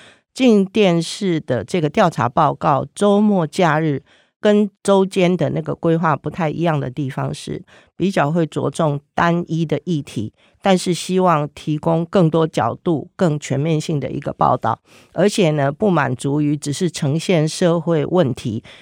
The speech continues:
特别想要针对这个社会问题能够提出解决的方案。也就是说呢，报道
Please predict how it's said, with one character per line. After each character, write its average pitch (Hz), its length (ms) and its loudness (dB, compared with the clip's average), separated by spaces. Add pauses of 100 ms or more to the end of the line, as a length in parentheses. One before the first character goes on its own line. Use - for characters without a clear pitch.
(220)
特 277 160 2
别 151 340 0
想 139 360 -4
要 156 400 2 (320)
针 214 200 4
对 196 240 4
这 170 160 0
个 143 220 0
社 185 180 2
会 175 80 4
问 160 220 2
题 131 220 -4
能 131 180 -4
够 147 220 0
提 139 280 -6
出 160 280 -4
解 127 240 -4
决 117 180 -6
的 123 140 -6
方 160 260 -4
案。 156 180 0 (360)
也 165 100 2
就 269 160 4
是 269 80 4
说 233 300 4
呢， 175 280 4 (340)
报 226 200 6
道 147 260 2